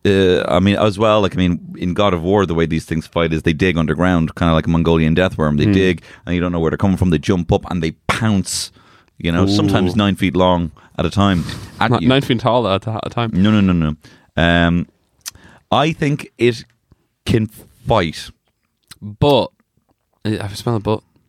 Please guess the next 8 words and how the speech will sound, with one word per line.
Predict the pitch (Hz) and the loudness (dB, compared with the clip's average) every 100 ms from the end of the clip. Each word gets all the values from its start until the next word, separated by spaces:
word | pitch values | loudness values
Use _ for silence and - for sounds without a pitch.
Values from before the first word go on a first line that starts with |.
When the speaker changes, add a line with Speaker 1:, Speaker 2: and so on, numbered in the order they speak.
| _ - _ _ _ _ - - | _ -20 _ _ _ _ -16 -2
Speaker 1:
But | 156 147 113 - _ _ - - _ _ - - _ _ _ _ - 120 | 0 0 -4 -14 _ _ -20 -20 _ _ -14 -14 _ _ _ _ -6 -2
in | |
terms | 120 185 180 | 2 2 2
of | 151 | 2
how | 165 131 110 92 - _ | 2 2 2 0 -4 _
aggressive | - 85 95 110 123 - 78 | -6 -2 0 2 2 -2 0
it | 73 | 0
is, | 71 - | 0 -4